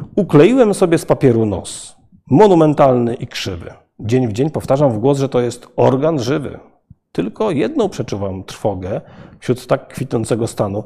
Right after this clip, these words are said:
że ani organem kichnąć nie mogę, ani sobie utrzeć organu”. Gdy tymczasem i Chińczyk, i Tatar,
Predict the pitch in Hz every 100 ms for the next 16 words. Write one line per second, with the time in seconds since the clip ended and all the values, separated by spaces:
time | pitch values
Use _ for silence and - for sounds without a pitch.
0 | - - - 110 - 226 269 190 123 156
1 | 160 98 254 - 196 - 110 95 87 98
2 | 156 _ _ _ - 110 - 92 90 120
3 | - - - - - 104 - 117 127 _
4 | _ _ _ _ - _ 156 156 220 269
5 | 220 196 113 - 220 247 139 101 - 127
6 | 180